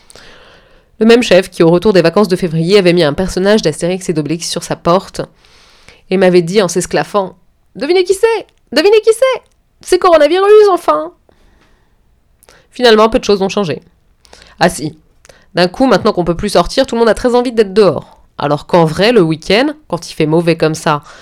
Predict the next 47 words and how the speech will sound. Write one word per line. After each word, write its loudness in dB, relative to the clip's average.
moins 2
deux 0
degrés -4
dehors, 0
tu -14
t'empaffes 0
dans 0
ton -6
canapé, -2
t'es 0
bien 0
content 0
de -6
pas -2
sortir. -4
Mais 2
là, 4
tout -12
d'un 4
coup, -4
tout 0
le 4
monde 4
voulait 2
être -6
dehors. -2
Du -4
coup, 2
bah, -4
tout -10
le -6
monde -2
s'est -8
mis -2
à 0
la -2
course -8
à -8
pied. -16
La -6
semaine -6
dernière. -8
Hmm. -10
Nombre -2
de -4
joggers -4
incroyable. -10